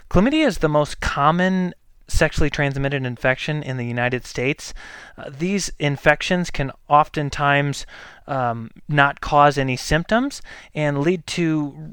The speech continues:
reproductive issues in the future. And so that's why it, it's so important to screen asymptomatic women that are sexually active, 'cause they could potentially become sterile as a result of that infection. Healthcare providers are also supposed to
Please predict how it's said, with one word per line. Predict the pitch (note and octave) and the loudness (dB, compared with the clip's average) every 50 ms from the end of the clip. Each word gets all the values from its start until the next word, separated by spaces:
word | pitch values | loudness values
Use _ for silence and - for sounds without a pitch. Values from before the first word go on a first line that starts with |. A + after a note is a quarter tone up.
| - - | -12 -6
reproductive | E3+ G3+ G#3+ - - G3 E3 F#3 G3 G#3+ - F3 D3+ B2+ | -4 -4 -2 -2 -2 0 2 2 2 2 0 -2 -2 0
issues | B2+ B2 - - - C3 B2+ B2 A#2+ A#2+ - - | 0 -2 -2 -4 -4 -4 -4 -4 -6 -8 -10 -8
in | - D3 C#3+ C3+ | -6 -4 -4 -4
the | |
future. | B2 - - D#3+ E3+ - - - A#2+ A#2+ | -6 -6 -6 -6 -6 -6 -6 -6 -6 -6
And | A#2 A2+ | -6 -2
so | - C#3 C3+ | 0 0 2
that's | E3 G3 A3 - - | 2 2 0 0 2
why | F#3 F3 E3 D#3 | 4 6 6 6
it, | D3 B2+ C3+ C#3 C#3 - - | 4 2 -2 -6 -8 -8 -8
it's | D3+ D3 - - | -10 -8 -4 0
so | - D#3 D3+ | 0 2 2
important | D3 C3 - E3+ D#3+ D3+ C#3 | 0 0 0 -2 -2 -2 0
to | B2+ - | 2 2
screen | - - - D#3 D#3 D3+ | 2 2 2 -2 -2 0
asymptomatic | C#3 C3 C3 - - C#3+ C3 - B2+ B2+ B2 A#2+ A#2+ - | 0 -2 -2 -2 -4 -6 -6 -4 -2 -2 -2 -2 -4 -4
women | C#3 C3+ C#3 C3+ B2+ | -4 -4 -4 -4 -4
that | A#2+ A#2 | -4 -4
are | A#2 A#2 | -6 -6
sexually | - - B2+ - - C#3 B2 A#2+ | -4 -6 -4 0 2 2 2 0
active, | A#2+ A#2+ B2 - B2+ A#2 - | -4 -6 -8 -8 -10 -10 -8
'cause | - C#3 C3 - - - - - - - - - - | -8 -8 -8 -8 -12 -16 -16 -18 -20 -20 -20 -16 -8
they | - E3 E3+ | -4 -4 -4
could | - E3+ D3 C#3+ - - - | -2 -4 -6 -6 -10 -8 -4
potentially | - C#3+ - E3 F#3 F3+ - D#3+ D3 C3+ | -4 -2 0 0 -2 -2 -2 -2 -2 -2
become | C3 - - C3+ B2+ | -2 -2 -4 -4 -4
sterile | - - C#3 C#3+ D3+ C#3+ B2 | -2 0 0 2 4 4 4
as | A#2+ A#2 A#2 - | 2 2 0 0
a | B2 | -2
result | A#2+ A#2+ A#2+ - B2+ B2 B2 - | -2 -4 -4 -4 -4 -4 -2 -4
of | B2 | -4
that | A2+ A#2 A#2 A2+ | -4 -4 -4 -4
infection. | A2+ A#2 - - - B2 A#2+ - - - B2+ B2+ B2+ - - - _ _ _ _ - - - _ - | -6 -10 -10 -8 -6 -6 -6 -6 -10 -14 -14 -16 -18 -20 -20 -20 _ _ _ _ -20 -20 -20 _ 0
Healthcare | - C4 C4+ - - C#4+ B3+ | 0 0 0 0 -6 -10 -6
providers | - A3+ G3+ G#3+ A3 A3+ A#3 G#3+ F3 E3+ | -4 -2 4 4 6 6 4 2 0 -2
are | D#3 D#3+ | -2 0
also | E3+ F#3+ B3 A#3+ - C4 A#3 | 0 0 -2 -2 -4 -4 -6
supposed | - - - F3+ - - E3+ F3 F3+ - - - | -6 -6 -8 -8 -4 0 0 0 0 -2 -4 -2
to | D#3+ D3+ C#3 C3 | 0 2 2 2